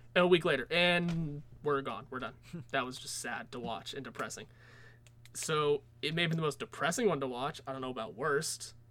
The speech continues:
Speaker 1: Maybe.
Speaker 2: I'm gonna say most surprising. If I had to put a tag
Speaker 1: Definitely
Speaker 2: on it, it's
Speaker 1: most
Speaker 2: definitely the
Speaker 1: surprising.
Speaker 2: most surprising performance of the Pittsburgh Penguins. Playoff, in the,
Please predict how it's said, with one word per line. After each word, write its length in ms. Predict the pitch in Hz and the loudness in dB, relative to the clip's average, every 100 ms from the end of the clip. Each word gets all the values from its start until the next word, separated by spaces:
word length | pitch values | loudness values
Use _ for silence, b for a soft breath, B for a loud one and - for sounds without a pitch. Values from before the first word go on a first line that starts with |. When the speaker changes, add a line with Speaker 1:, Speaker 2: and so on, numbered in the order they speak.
| - | -8
Speaker 1:
Maybe. 440 | 127 151 110 143 - - _ _ _ _ _ - | -2 -2 -2 -8 -12 -20 _ _ _ _ _ -8
Speaker 2:
I'm 140 | 190 214 | -4 -2
gonna 160 | 226 208 | 0 0
say 200 | 202 185 | 2 4
most 300 | 165 165 - | 4 4 0
surprising. 680 | 143 - 135 120 107 98 - | -6 2 4 2 0 -10 -10
If 120 | 127 147 | -2 4
I 100 | 165 | 4
had 120 | 170 | 4
to 40 | |
put 160 | 156 170 | 0 -2
a 40 | |
tag 300 | 147 170 151 | 0 4 6
Speaker 1:
Definitely 240 | 165 220 240 | 10 10 12
Speaker 2:
on 40 | |
it, 20 | 208 | 10
it's 60 | |
Speaker 1:
most 100 | 180 165 | 10 4
Speaker 2:
definitely 180 | 160 175 | 2 2
the 60 | 139 | 2
Speaker 1:
surprising. 220 | - 143 | 4 4
Speaker 2:
most 120 | 139 | 2
surprising 600 | 143 131 135 127 127 123 | 0 -2 2 4 2 -4
performance 540 | 113 117 123 117 110 117 | -8 -8 -4 -4 -6 -8
of 80 | 107 | -10
the 80 | |
Pittsburgh 380 | - 113 - 107 | -8 -10 -8 -10
Penguins. 320 | - 110 107 - | -8 -8 -8 -2
Playoff, 360 | 151 160 143 - | 2 4 4 2
in 140 | 202 | 2
the, 100 | 196 | 0